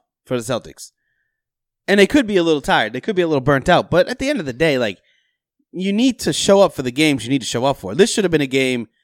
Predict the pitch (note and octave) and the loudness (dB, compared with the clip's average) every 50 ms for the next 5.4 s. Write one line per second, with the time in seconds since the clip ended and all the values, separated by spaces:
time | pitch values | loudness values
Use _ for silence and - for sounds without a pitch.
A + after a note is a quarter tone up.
0 | _ _ _ _ - C#3+ D3+ D3+ D3+ C#3 C#3 F#3 A3 A#3 - - B2+ A#2 A2 G2+ | _ _ _ _ -6 -2 0 2 2 2 4 2 2 2 2 0 -2 -2 -2 -4
1 | G2+ G2+ F#2 F#2 F#2 F#2 F#2 G#2 _ - - - - E3 E3+ E3+ - D#3 C3+ B2+ | -6 -10 -10 -10 -10 -10 -12 -14 _ -20 -18 -6 -2 -2 -2 -2 -4 -4 -4 -2
2 | A#2 A2+ A#2 A2+ A2 - - _ _ _ _ _ _ _ _ - C#3+ D#3 D#3 E3+ | -2 -4 -6 -8 -10 -14 -20 _ _ _ _ _ _ _ _ -8 -6 -2 0 -2
3 | E3 D#3 - - F3 F3+ G3 G3+ F#3+ F3+ E3+ D#3+ D#3+ D3+ D3 D3 D3 C3+ - E3 | -2 -2 -4 -2 0 2 2 2 2 2 0 0 -2 -2 -2 -2 -4 -4 -4 -2
4 | D#3 C#3+ D3+ D#3+ F#3 G3+ - C#3+ - F#3+ E3 D#3+ D#3 D3 D#3 D#3 C#3+ C3+ C3 B2 | -2 -2 -2 -4 -4 -6 -6 -8 -6 -6 -4 -2 -4 -4 -4 -4 -4 -4 -6 -4
5 | - E3 D3+ C3 A#2+ A#2+ A#2+ | -2 -2 0 0 -2 -4 -8